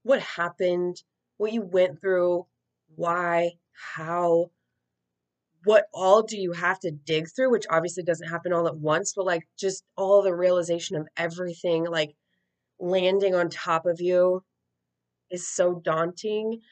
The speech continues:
And, I mean, I remember in the early days, like, and there's nothing wrong with this at all. I did it. It's completely natural. You have a lot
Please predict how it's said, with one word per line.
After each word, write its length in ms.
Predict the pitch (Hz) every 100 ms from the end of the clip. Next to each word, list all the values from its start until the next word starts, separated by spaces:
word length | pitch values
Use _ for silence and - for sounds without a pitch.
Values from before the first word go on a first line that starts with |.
| _ _ -
And, 480 | 190 175 170 170 160 -
I 120 | 180
mean, 180 | 175 175 -
I 120 | 202
remember 280 | 220 233 220
in 80 |
the 100 | 190
early 340 | - 185 202 190
days, 280 | 190 185 -
like, 300 | 170 160 _ _ _ _ _ _ _ _ _ -
and 120 | 190
there's 220 | 185 170
nothing 400 | 185 175 175 180
wrong 180 | 170 170
with 120 | 170
this 180 | 175 165
at 80 | 165 -
all. 380 | 156 143 165 170 _ _
I 140 | 170 175
did 220 | 175 175
it. 200 | 170 165 _
It's 260 | 170 - -
completely 680 | 180 175 _ 190 170 175 170
natural. 680 | 165 170 - 170 160 156 _ _ _
You 80 | 196
have 120 | 196
a 60 | 214
lot 360 | 190 190 185